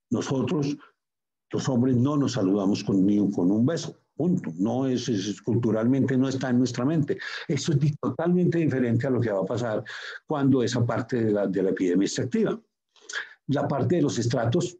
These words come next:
no es, tenemos una sociedad, es, los estratos económicos tienen que, afectan directamente cómo está distribuida la gente,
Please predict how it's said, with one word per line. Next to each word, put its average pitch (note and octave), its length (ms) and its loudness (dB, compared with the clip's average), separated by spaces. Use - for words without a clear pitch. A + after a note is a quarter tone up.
no A2 340 2
es, A#2 160 0
tenemos A#2 400 2
una A#2 160 2
sociedad, G2 640 0
es, F#2+ 220 -2
los G2 240 -2
estratos B2+ 420 0
económicos A#2 720 2
tienen B2+ 420 2
que, A#2 340 2
afectan A#2 540 0
directamente A2+ 880 0
cómo A2 240 0
está G#2+ 200 -4
distribuida A2 480 0
la C#3 120 0
gente, D3+ 320 0